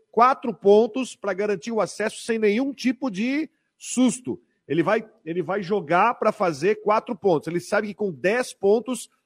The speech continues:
sobe com certeza. E com nove é muito provável. Se o A B C ganhar o jogo do Vitória,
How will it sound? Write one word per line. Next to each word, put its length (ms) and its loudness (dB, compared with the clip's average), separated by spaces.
sobe 540 2
com 160 -2
certeza. 600 2
E 100 -2
com 220 4
nove 640 6
é 80 4
muito 340 -2
provável. 800 4
Se 180 -6
o 60 6
A 80 6
B 160 -2
C 240 -6
ganhar 320 0
o 100 2
jogo 260 2
do 120 -2
Vitória, 680 0